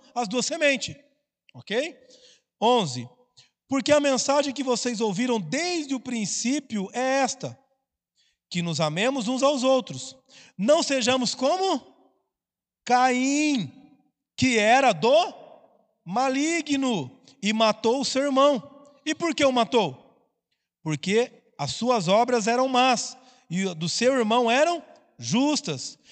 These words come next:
Irmãos, não se admirem se o mundo odeia vocês.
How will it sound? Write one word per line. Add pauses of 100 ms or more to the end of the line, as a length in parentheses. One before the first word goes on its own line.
(120)
Irmãos, (500)
não
se
admirem
se
o
mundo
odeia
vocês.